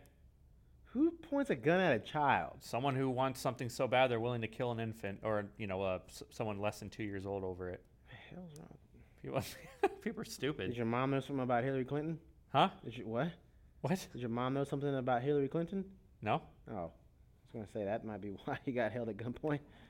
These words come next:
Speaker 2: It was probably something stupid, like some, she didn't give him drugs or something like that. I don't know. I have no idea.
Speaker 1: Oh, Saint Christopher is a ven-, whatever this, ven-, venerated, I guess,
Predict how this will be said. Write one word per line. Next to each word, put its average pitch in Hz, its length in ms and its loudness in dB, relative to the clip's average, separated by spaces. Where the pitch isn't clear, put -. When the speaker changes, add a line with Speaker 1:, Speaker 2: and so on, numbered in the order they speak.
Speaker 2:
It 170 80 4
was 135 120 2
probably 233 240 6
something 120 280 -2
stupid, 110 420 -2
like 98 140 0
some, 95 160 -8
she - 220 -2
didn't 110 220 0
give 107 120 -2
him 98 120 -4
drugs 95 340 0
or 90 100 -4
something 85 220 -14
like 87 140 -12
that. 87 140 -4
I 85 120 -2
don't 85 100 -6
know. 82 220 -10
I - 40 -10
have - 140 -10
no 82 100 -10
idea. 87 280 -14
Speaker 1:
Oh, 139 260 10
Saint 165 320 6
Christopher 131 680 2
is 120 600 2
a 113 80 -6
ven-, 135 360 0
whatever 143 300 -6
this, 127 300 -12
ven-, 127 440 -2
venerated, 175 760 0
I 143 60 -6
guess, 165 240 0